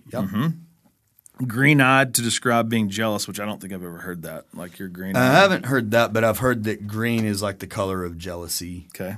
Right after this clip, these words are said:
Speaker 1: So, but I've not heard green-eyed as being that.
Speaker 2: Lackluster.
Speaker 1: Another good word. Yeah.
Speaker 2: Mm-hmm.
Speaker 1: Lacking in luster is what that means, James.
Speaker 2: Lonely.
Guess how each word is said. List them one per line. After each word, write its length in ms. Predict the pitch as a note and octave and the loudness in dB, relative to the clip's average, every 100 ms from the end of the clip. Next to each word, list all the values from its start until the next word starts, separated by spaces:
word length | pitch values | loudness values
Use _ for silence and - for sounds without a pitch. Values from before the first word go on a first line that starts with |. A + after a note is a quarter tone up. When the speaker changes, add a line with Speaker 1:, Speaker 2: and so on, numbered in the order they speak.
| - - | -12 -10
Speaker 1:
So, 240 | - F#2 | -8 -6
but 160 | E2+ F#2+ | -6 -4
I've 160 | G2 | -4
not 200 | F#2+ F2+ | -4 -8
heard 200 | F#2 E2 | -10 -12
green-eyed 600 | D#2+ F2 E2 C2+ E2 E2+ | -12 -12 -12 -12 -14 -14
as 100 | E2+ | -16
being 280 | E2+ F2+ F2+ | -16 -14 -14
that. 180 | F2+ F2+ _ _ | -14 -18 _ _
Speaker 2:
Lackluster. 880 | B2+ G#2 B2+ - C3 C#3 - F3+ F3+ - _ _ _ _ _ _ _ - | -2 2 2 4 2 2 2 -2 -4 -14 _ _ _ _ _ _ _ -10
Speaker 1:
Another 220 | F#2 B2 | -6 -4
good 200 | G#2 G#2+ | -2 -2
word. 380 | F#2 F#2+ B2 B2 - | -2 -4 -6 -8 -10
Yeah. 140 | G#2 | -8
Speaker 2:
Mm-hmm. 200 | A#2+ G#2+ D#3+ - | -4 -4 -4 -6
Speaker 1:
Lacking 520 | F#2 A2 A#2 G#2+ G2 | -6 -4 -2 -4 -6
in 160 | G2 F#2 | -6 -6
luster 440 | F#2 - F2+ F2+ B2+ | -6 -8 -10 -12 -14
is 140 | F2 F#2+ | -14 -12
what 140 | E2+ | -10
that 140 | F2 F2 | -12 -12
means, 300 | F2+ F2+ - | -12 -12 -14
James. 320 | F#2 G2 - | -18 -16 -6
Speaker 2:
Lonely. 580 | A#2 A#2 B2+ C3+ F3 | 0 2 4 2 0